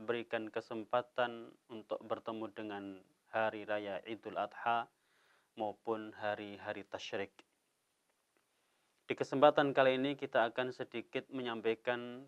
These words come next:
keutamaan hari tasyrik dan amalan-amalan apa saja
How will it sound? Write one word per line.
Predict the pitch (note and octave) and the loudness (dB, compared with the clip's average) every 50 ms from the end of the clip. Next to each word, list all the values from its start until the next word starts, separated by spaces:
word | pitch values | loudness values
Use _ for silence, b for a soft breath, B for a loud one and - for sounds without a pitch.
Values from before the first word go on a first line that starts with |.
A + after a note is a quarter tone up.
| - - - | -18 -6 -4
keutamaan | B2 G#2+ A2+ A2 A2 - A#2 A2+ A2+ G#2+ G#2+ A2+ A2+ | -2 0 0 -2 -2 -2 -4 -2 0 -2 -2 -2 -4
hari | A2 G#2+ G#2+ G#2 - | -6 -8 -10 -8 -6
tasyrik | - G#2+ - - - A#2+ A2+ A#2 A#2 A2+ _ _ _ _ _ _ _ _ _ | -6 -8 -8 -8 -8 -4 -2 -2 -2 -2 _ _ _ _ _ _ _ _ _
dan | A2+ A2+ A2 G#2+ G#2 - | -2 -2 -2 -2 -2 -4
amalan-amalan | - A#2 A2+ A2 G#2+ A2 G#2+ G#2+ G#2+ A2 G#2+ G#2 G2+ - A#2 A2+ A2 G#2+ G#2+ G#2 G#2 G#2+ G#2+ | -4 -4 -4 -2 0 0 0 0 0 -2 -2 -2 -6 -8 -8 -6 -4 -4 -4 -4 -4 -4 -6
apa | A2 G#2+ - A#2 A2 - | -6 -4 -4 -6 -6 -6
saja | - A2+ A2 G2+ G2 A#2 A#2+ A#2+ A#2+ | -6 -6 -6 0 2 4 4 4 4